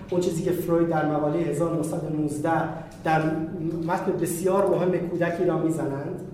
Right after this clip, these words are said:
The Child is Being Beaten، از مقالات بسیار مهم فرویده، اونجا مفهوم فانتزی رو مطرح می‌کنه. فانتزی‌های ناخودآگاه که طبق معمول فروید عین مقالهٔ اصل زد هیچ شاهد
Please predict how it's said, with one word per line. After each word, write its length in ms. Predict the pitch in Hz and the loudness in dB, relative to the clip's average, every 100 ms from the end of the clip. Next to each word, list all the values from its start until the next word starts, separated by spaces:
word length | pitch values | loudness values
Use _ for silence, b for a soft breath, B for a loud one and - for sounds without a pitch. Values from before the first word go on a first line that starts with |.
| - | -12
The 40 | |
Child 580 | 156 156 170 170 170 160 | -12 -8 -6 -4 -4 -4
is 220 | 143 - | -6 -6
Being 200 | 165 160 | -2 -2
Beaten، 640 | - 156 - 131 160 - - | -2 -6 -8 -10 -10 -12 -12
از 100 | 143 | -10
مقالات 280 | 143 147 156 | -6 -6 -6
بسیار 360 | 151 - 165 | -8 -6 -6
مهم 300 | 143 135 143 | -6 -6 -8
فرویده، 480 | 135 135 131 135 175 B B B B | -10 -10 -10 -6 -8 B B B B
اونجا 220 | 165 208 | -2 2
مفهوم 320 | 214 - 220 | 2 0 -2
فانتزی 500 | 208 190 165 170 165 | -2 -4 -2 -2 -2
رو 80 | 190 | -2
مطرح 140 | 170 156 | -2 -4
می‌کنه. 400 | - - - - - - - - - - - - - - - - - - - - - | -8 -10 -12 -14 -14 -14 -16 -16 -16 -16 -16 -16 -16 -14 -12 -10 -10 -10 -10 -12 -6
فانتزی‌های 680 | - 196 208 202 185 277 - | 2 6 6 6 8 8 8
ناخودآگاه 760 | 208 196 190 156 139 202 - - | 6 6 6 6 6 6 4 2
که 60 | |
طبق 320 | 180 190 233 226 | 0 0 -2 0
معمول 380 | 185 175 190 | 2 4 4
فروید 440 | 175 175 185 180 180 | 4 4 4 4 2
عین 200 | 220 196 | 2 4
مقالهٔ 640 | 165 156 156 165 165 160 | 2 0 0 0 0 0
اصل 300 | 165 - 156 | -4 -6 -6
زد 420 | 151 160 135 - - | -4 -2 -4 -8 -6
هیچ 360 | 269 - - | -6 -6 -6
شاهد 280 | 208 - 202 | -2 -2 0